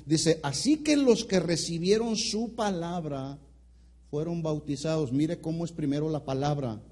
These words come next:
y después el bautismo. "Los que recibieron su palabra fueron bautizados y se añadieron aquel día como tres mil personas". Versículo cuarenta y dos. "Y perseveraban", número uno,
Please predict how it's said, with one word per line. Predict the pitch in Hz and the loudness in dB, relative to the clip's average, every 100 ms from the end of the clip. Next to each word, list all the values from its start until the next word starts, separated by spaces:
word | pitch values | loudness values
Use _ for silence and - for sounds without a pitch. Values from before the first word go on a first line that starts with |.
| - - | -20 -12
y | 107 | -6
después | 101 98 107 104 | -6 -6 -8 -8
el | 110 | -6
bautismo. | 113 113 123 120 104 90 - - - - - - - - - - - - - - - - - - - | -8 -6 -8 -6 -10 -10 -18 -20 -20 -20 -20 -20 -20 -20 -20 -20 -20 -20 -20 -20 -20 -20 -20 -20 -6
"Los | 147 | -6
que | - 185 | 0 0
recibieron | 185 196 196 254 240 | 2 0 4 4 2
su | 247 | 0
palabra | 190 190 220 233 | 0 2 2 2
fueron | 190 214 220 | 2 2 4
bautizados | 190 170 165 190 196 190 | 2 0 0 2 4 2
y | 180 | 0
se | 170 | 0
añadieron | 160 156 175 202 190 | 2 2 2 0 -2
aquel | 175 175 | -2 -2
día | 190 185 | -2 -2
como | 180 151 | -2 -2
tres | 147 135 | -2 0
mil | 147 151 | 2 2
personas". | 156 147 156 180 160 127 - - - | 0 -4 -2 0 0 -2 -6 -20 -8
Versículo | 131 131 147 160 160 151 | -6 -2 -2 0 0 0
cuarenta | 143 143 147 147 | 0 0 0 0
y | |
dos. | 160 165 - | 2 2 4
"Y | 247 294 | 6 6
perseveraban", | 294 285 240 226 196 185 185 196 240 240 | 10 10 10 0 4 4 4 2 0 0
número | 185 202 214 208 | 0 4 8 10
uno, | 202 196 156 | 10 8 6